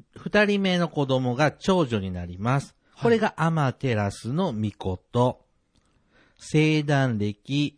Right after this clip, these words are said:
Speaker 1: 千九百四十五年生まれ。
Speaker 2: 命様のお兄さんがムムカーラだったんだ。
Speaker 1: そうなんですね。
Speaker 2: え、っ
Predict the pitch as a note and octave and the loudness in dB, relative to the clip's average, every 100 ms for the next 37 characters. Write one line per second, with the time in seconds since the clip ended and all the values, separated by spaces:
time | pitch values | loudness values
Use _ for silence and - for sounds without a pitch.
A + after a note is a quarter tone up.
0 | _ - - - F3+ F3+ C#3+ A2+ - - | _ -20 -8 0 2 2 0 -2 -6 -4
1 | B2+ A#2+ A2 E2 G2 F2+ - G2+ A#2+ E3+ | 0 2 0 0 -2 -4 -4 -2 0 0
2 | E3 A2 F#2 E2+ - G2+ B2 D#3+ E3 C3+ | -2 -6 -12 -12 -10 -6 -4 -4 -4 -6
3 | - - _ D3+ F#3 - F#4+ A4 G#4+ - | -8 -16 _ -6 -4 -4 0 0 0 -2
4 | G4 - G4 B4+ G3+ D4+ G#4+ G4+ C4+ G3 | -4 -4 -4 -4 -2 -2 -4 -4 -4 -2
5 | C3 A#2+ B2+ - E3+ C#3+ G#2 F2+ - F#3 | -4 -4 -6 -4 -2 -2 -4 -8 0 2
6 | C3+ F2 D#2+ G#2 G#2+ C3 - B3 | 2 0 -6 -6 -4 -6 0 0